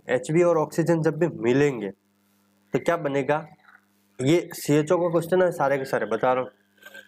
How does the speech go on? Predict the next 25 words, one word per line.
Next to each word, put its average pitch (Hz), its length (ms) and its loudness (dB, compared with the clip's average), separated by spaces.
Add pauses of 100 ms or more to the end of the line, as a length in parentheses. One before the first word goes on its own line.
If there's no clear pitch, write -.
(140)
ऑक्सी 220 340 2
हीमोग्लोबिन, 127 580 0 (840)
अब - 80 -4
पूछ 202 300 2
ले 196 260 4
सीएचओ 180 340 2
के 180 60 4
अंदर 180 180 4
ऑक्सी 147 340 2
हीमोग्लोबिन, 156 680 0 (440)
और 120 280 0 (1080)
इस 139 140 -2
प्रकार 151 320 -2
से 156 140 -4
binding 147 400 0
agent 143 320 2
के 147 80 4
रूप 143 160 2
में 147 120 0
आपके 139 260 -4
पास 135 180 0
में 147 80 -2
ऑप्शन 131 300 0
आते 127 200 0
हैं। 120 200 0